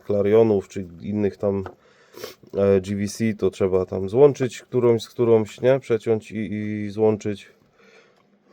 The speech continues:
Tu jest temat prosty, bo przy Alpine wystarczy przeciąć zieloną pętelkę i mamy ustawione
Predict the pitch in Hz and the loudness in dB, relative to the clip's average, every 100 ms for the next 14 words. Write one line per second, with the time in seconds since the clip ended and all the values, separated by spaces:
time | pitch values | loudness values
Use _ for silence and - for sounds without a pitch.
0 | _ 135 135 - 123 113 - 151 156 - | _ -2 -2 4 4 4 6 6 6 2
1 | 117 110 104 - 107 104 110 104 98 95 | -2 -2 -4 -4 -4 -2 -4 -2 -6 -8
2 | - 98 - - 104 101 92 104 104 101 | -10 -10 -12 -12 -8 -8 -6 -4 -2 -4
3 | 92 95 127 123 - 107 107 104 104 90 | -6 -4 -2 -2 -2 -4 -4 -4 -4 -8
4 | - 98 92 98 98 | -8 -8 -4 -4 -4